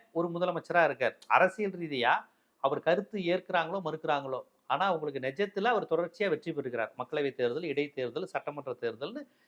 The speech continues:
எல்லா தேர்தலையும் வெற்றி பெறக்கூடியவராக அவர் இருக்கிறார். அப்ப அவருக்கு எதிரியா யார் இருக்கா? அதிமுக, பாஜக இருக்கு. புதிய எதிர்க்கட்சிகளையும் பழைய எதிர்க்கட்சிகளையும் ரெண்டாயிரத்தி இருபத்தி ஆறில் அவர் எதிர்கொள்வார் அப்படிங்கிறது ஒரு முதலமைச்சரை வச்சுக்கிட்டு அவர் சொல்றது.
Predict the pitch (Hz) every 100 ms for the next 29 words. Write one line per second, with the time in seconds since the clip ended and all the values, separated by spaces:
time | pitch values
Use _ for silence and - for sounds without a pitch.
0 | - 151 220 240 - 202 202 196 240 220
1 | 185 233 214 185 165 156 147 202 185 151
2 | 196 139 113 139 156 123 101 - 107 -
3 | _ _ _ _ - 185 190 277 233 220
4 | 190 185 202 240 247 226 196 190 180 185
5 | 202 185 180 190 170 175 151 143 139 123
6 | 104 - _ _ _ _ _ _ - 269
7 | 294 294 262 214 220 220 208 190 190 226
8 | 277 180 196 226 196 190 190 170 - 165
9 | 185 220 156 196 190 170 160 156 151 143
10 | 185 180 131 127 147 135 117 120 104 104
11 | 117 104 254 202 143 196 277 277 269 233
12 | 196 202 202 226 - 170 175